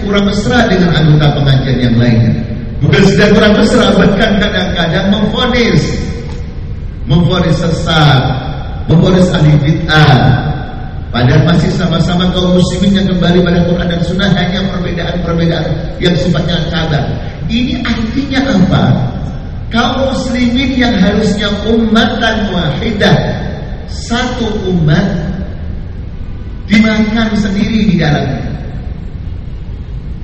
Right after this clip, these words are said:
Sehingga yang seharusnya semuanya jadi besar, akhirnya semuanya bukan jadi besar, jadi gemuk, semua kurus, semua sakit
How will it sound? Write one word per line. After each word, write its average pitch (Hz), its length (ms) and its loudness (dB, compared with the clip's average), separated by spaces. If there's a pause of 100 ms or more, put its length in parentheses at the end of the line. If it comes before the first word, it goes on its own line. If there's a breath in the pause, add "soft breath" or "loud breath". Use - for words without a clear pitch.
(120)
Sehingga 214 480 0 (1040)
yang 220 240 0
seharusnya 202 640 0
semuanya 208 480 -2
jadi 185 160 0
besar, 233 540 2 (580)
akhirnya 208 640 2 (480)
semuanya 190 560 -4
bukan 175 240 2
jadi 165 240 -2
besar, 170 320 0
jadi 156 240 0
gemuk, 170 320 2
semua 170 400 -4
kurus, 208 300 0 (160)
semua 165 260 -4
sakit 247 480 -2